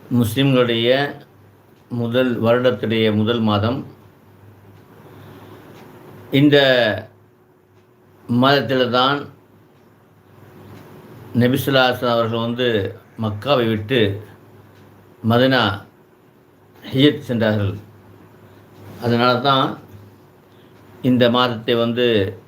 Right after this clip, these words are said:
இஸ்லாத்துடைய முதல் மாதமாக நிர்ணயித்திருக்கிறார்கள். கணித்துக்குறையிலே இந்த மாதத்துல ஒன்பது, பத்து, அதாவது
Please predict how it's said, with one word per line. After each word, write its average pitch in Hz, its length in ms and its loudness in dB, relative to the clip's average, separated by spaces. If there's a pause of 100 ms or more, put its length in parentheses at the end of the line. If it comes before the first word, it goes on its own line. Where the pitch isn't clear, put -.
(220)
இஸ்லாத்துடைய 113 680 -2
முதல் 120 280 2
மாதமாக 113 680 0 (2250)
நிர்ணயித்திருக்கிறார்கள். 110 960 0 (1500)
கணித்துக்குறையிலே 135 840 2 (1300)
இந்த 131 180 2
மாதத்துல 143 420 2
ஒன்பது, 143 480 0
பத்து, 110 540 -4 (680)
அதாவது 123 720 0